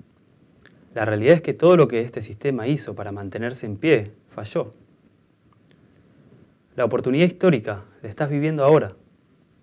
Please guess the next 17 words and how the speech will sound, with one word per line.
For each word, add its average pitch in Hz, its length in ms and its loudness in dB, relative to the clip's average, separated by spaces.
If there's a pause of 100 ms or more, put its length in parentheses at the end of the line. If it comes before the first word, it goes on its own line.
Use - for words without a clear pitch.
(140)
Ahora 175 240 8
es - 80 -8
el 110 80 -6
momento 113 380 -2
de 110 40 -2
hacer 113 300 0
que 123 80 -2
esta 117 180 -6
idea 123 300 4
de 120 60 0
un 117 120 -2
mundo 139 240 0
de 117 80 2
república 117 560 0
soberana 107 460 -4
se 101 100 -12
difunda, 98 480 -10